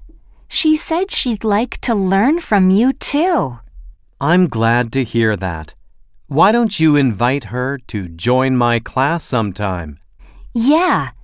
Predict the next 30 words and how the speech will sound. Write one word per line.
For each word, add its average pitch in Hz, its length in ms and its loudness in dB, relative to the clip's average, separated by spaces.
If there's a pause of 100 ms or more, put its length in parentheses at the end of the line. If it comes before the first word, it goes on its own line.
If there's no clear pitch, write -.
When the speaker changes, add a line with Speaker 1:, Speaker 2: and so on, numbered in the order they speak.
(320)
Speaker 1:
I 277 220 2
suggested 233 960 -2
signing 190 640 2
up 139 300 -4
for 214 180 0
the 196 160 2
next 214 580 2
one-day 196 800 2
class 196 480 0
together. 165 720 -2 (340)
Speaker 2:
Good. 170 440 2 (360)
You 131 220 0
will 185 140 4
get 143 300 -6
to 123 140 -2
spend 120 540 -4
quality 160 580 2
time 117 520 -2
together. 98 600 -4 (460)
Speaker 1:
I 247 220 2
think 160 340 -2
so 175 280 0
too. 170 580 -4 (680)
I'll 302 320 0
let 220 200 2
her 254 120 4
know 202 460 4
how 180 200 0
to 220 120 -2
register. 151 800 -2